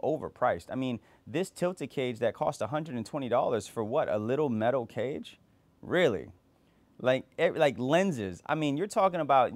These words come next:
lenses that have glass coating and some gears. Some lenses are worth more than cars, and they're not worth more than cars because it didn't take more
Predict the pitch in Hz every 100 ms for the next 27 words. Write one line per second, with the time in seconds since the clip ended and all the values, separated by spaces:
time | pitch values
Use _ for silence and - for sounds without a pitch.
0 | 131 127 127 175 208 160 113 101 90 -
1 | _ _ _ - 135 135 156 110 120 147
2 | 165 180 - - _ - 185 170 151 131
3 | 127 117 _ _ 143 139 135 113 101 113
4 | 208 185 113 92 92 - _ _ _ _
5 | _ _ _ _ _ - - 202 208 208
6 | 190 170 147 160 180 - 160 190 180 151
7 | 127 - 208 202 127 95 92 151 151 151
8 | 180 214 127 117 240 - 151 120 113 107
9 | 120 120 123 123 147 131 170 208 208 202
10 | 175 123 151 208 180 131